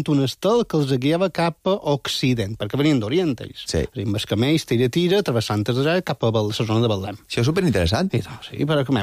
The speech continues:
Speaker 1: científicament pot ser que hi hagi una explicació raonable a un estel amb aquest comportament.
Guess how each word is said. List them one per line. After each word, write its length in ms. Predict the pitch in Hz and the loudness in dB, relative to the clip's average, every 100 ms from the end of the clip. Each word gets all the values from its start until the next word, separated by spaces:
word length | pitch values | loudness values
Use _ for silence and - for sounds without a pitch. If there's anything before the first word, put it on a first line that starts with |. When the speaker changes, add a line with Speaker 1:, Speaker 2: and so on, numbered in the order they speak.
| 104 | 0
Speaker 1:
científicament 500 | - 190 214 254 240 - | 0 2 4 4 2 2
pot 300 | 196 196 160 | 0 0 -2
ser 160 | - 170 | -2 0
que 80 | |
hi 40 | 175 | 2
hagi 100 | 170 | 4
una 140 | 170 | 2
explicació 540 | - - 143 139 - 143 | 2 -2 -2 0 0 2
raonable 440 | 135 131 135 127 | 2 2 2 2
a 40 | 127 | 2
un 140 | 131 | 2
estel 260 | 120 123 120 | 0 -2 -2
amb 200 | - 127 | 0 0
aquest 160 | 139 143 | 0 0
comportament. 640 | 143 135 135 185 214 175 | 0 2 0 2 2 2